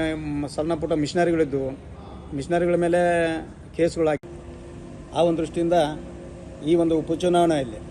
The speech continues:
ಭಾಳಷ್ಟು ಏನಾಗಿದೆ ಅಂತಂದರೆ, ನಾನು, ನನಗೆ ನೇರವಾಗಿ ಕೆಲವರು ವಿರೋಧವಾಗಿ ಹೇಳೋಕ್ಕಾಗ್ಲಾರ್ದ್ರೇನೆ ಕೆಲವ್ರ ಹತ್ರ ಹಂಚ್ಕೊಂತ ಇದ್ದಾರೆ. ನಾನು ಇಡೀ ತಾಲೂಕನ್ನ ಎಲ್ಲರನ್ನ ಭಾಳಷ್ಟು ಜನ ನನಗೆ ಸಂಪರ್ಕ ಮಾಡ್ತಾ ಇದ್ದಾರೆ. ಒಂದು ಒಳ್ಳೆಯ ಅವಕಾಶ ಬಂದಿದೆ.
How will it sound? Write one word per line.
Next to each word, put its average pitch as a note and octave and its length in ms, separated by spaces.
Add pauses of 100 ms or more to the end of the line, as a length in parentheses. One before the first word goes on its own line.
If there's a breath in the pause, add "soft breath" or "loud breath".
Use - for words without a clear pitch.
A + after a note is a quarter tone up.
(600)
ಭಾಳಷ್ಟು E3 720 (680)
ಏನಾಗಿದೆ F3 440
ಅಂತಂದರೆ, D#3 320
ನಾನು, E3 640 (360)
ನನಗೆ D#3+ 340
ನೇರವಾಗಿ F3 520
ಕೆಲವರು E3 680 (720)
ವಿರೋಧವಾಗಿ E3+ 760
ಹೇಳೋಕ್ಕಾಗ್ಲಾರ್ದ್ರೇನೆ D#3 1200 (520)
ಕೆಲವ್ರ F#3+ 220
ಹತ್ರ F#3 160
ಹಂಚ್ಕೊಂತ E3+ 420
ಇದ್ದಾರೆ. D#3 260
ನಾನು E3+ 240
ಇಡೀ E3+ 180
ತಾಲೂಕನ್ನ E3+ 480 (440)
ಎಲ್ಲರನ್ನ D#3+ 640
ಭಾಳಷ್ಟು D3 320
ಜನ D3+ 200
ನನಗೆ D3 440
ಸಂಪರ್ಕ C#3 360
ಮಾಡ್ತಾ C#3 300
ಇದ್ದಾರೆ. B2 520 (280)
ಒಂದು D3 140
ಒಳ್ಳೆಯ E3 200
ಅವಕಾಶ E3 280
ಬಂದಿದೆ. D3+ 520